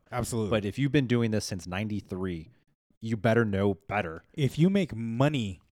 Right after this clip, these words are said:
Speaker 1: doing this, you had better know better.
Speaker 2: And so the sympathy, the sympathy is very much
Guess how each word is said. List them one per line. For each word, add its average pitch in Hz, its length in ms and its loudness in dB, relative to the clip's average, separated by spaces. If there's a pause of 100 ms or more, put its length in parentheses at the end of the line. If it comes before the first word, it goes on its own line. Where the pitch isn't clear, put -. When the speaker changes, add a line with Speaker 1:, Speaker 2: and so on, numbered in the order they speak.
(240)
Speaker 1:
doing 110 360 6
this, - 440 -8 (540)
you 120 160 4
had 113 240 -2
better 101 260 0
know 92 200 -4
better. 78 440 -8
Speaker 2:
And 120 140 -8
so 135 100 2
the 110 100 -2
sympathy, 151 460 0
the 117 200 0
sympathy 160 480 0
is 101 180 -2
very 104 240 0
much 98 360 -6